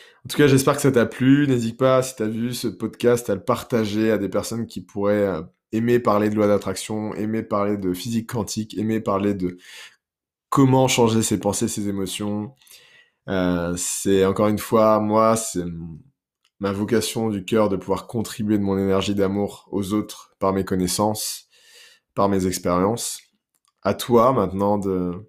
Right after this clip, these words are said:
partager le message au plus grand nombre afin qu'on puisse avoir une communauté de gens basée sur, euh, l'amour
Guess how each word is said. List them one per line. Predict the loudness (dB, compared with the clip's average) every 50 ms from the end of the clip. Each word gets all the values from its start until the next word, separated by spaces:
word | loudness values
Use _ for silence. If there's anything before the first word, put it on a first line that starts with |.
| _ _ _ _ _ _
partager | -8 -8 -4 -2 -2 -2 0 0 -2
le | -2
message | -4 -4 -4 -2 -2 -2 -2 -2 -4 -8 -14 _ _ _ _ _ _ _
au | -10 -10
plus | -4 -2 0
grand | 2 2 2 2
nombre | 2 0 0 -2
afin | -2 -2 -4 -6
qu'on | -6 -8 -10
puisse | -10 -8 -6 -2
avoir | -2 0 2 2 2 2
une | 0 -2 -4 -6 -8 -10 -14 -18 _ _ _ _ _ _ _ _ _ _ _ _ _ _ _ _ -2
communauté | 2 4 6 6 8 8 6 8 8 6 6 6
de |
gens | 4 2 4 4 4 6 4 4 2 0 -4 -12 _ _ _ _ _ _ _ _ _ _ _
basée | -6 -4 -2 -2 0 0 0 0
sur, | -2 -2 -4 -4 -2 0 0
euh, | 0 2
l'amour | 2 0 0 2 0 0 0 -2 -6 -12 -18 -20